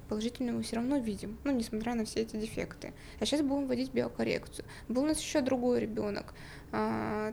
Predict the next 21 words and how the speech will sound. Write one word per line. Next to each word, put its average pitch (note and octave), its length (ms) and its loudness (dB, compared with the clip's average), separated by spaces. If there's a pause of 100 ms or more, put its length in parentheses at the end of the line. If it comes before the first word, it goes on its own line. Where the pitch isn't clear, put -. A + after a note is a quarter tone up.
тоже, C#4 300 4
м, A#3 1200 -2
митохондриальный, A#3 880 0
там, A3 160 -8
с - 60 -12
тяжелейшей A3+ 500 -2
эпилепсией, A#3+ 520 0
реанимационный, B3 920 -2 (340)
тоже C4+ 220 2
вывели A3+ 360 2
его G#3+ 180 -2
на G#3+ 140 -2
определённый A3 720 -2 (440)
этап A#3 380 0 (100)
в A3 100 -6
развитии, G3+ 600 -4
причём G#3+ 340 -6
такой G#3+ 220 -4
достаточно G#3+ 400 -4
прогрессивный, G#3+ 600 -2
что - 260 -8